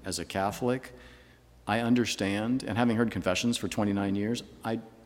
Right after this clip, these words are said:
I understand some sins. I do not understand for the life of me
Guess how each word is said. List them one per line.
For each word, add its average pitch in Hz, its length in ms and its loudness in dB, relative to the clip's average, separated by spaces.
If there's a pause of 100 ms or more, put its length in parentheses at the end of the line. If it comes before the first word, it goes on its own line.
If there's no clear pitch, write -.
(160)
I 117 100 2
understand 123 640 2 (300)
some 117 260 2
sins. 117 380 0 (460)
I 107 160 -4 (260)
do 123 240 6
not 107 420 4
understand 90 760 -4
for 95 120 -8
the 85 80 -6
life 85 280 -4
of 82 160 -10
me 78 320 -8